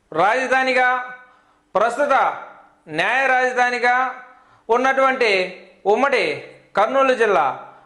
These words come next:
అయితే ఈ జిల్లాలోని ప్రస్తుతం ఒక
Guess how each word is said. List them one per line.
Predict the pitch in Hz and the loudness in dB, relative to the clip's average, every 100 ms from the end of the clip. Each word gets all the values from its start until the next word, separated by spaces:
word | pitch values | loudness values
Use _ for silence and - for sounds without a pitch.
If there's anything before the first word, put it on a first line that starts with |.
| 196 | -2
అయితే | 240 269 214 143 147 - - - 202 | 0 0 -2 -4 -10 -18 -20 -4 0
ఈ | 269 254 | 2 2
జిల్లాలోని | 277 285 285 269 233 190 185 - - | 2 2 2 0 0 -4 -6 -12 -8
ప్రస్తుతం | 202 240 294 302 269 233 226 226 - - | -2 -2 0 2 2 2 -2 -6 -16 -4
ఒక | 190 | 0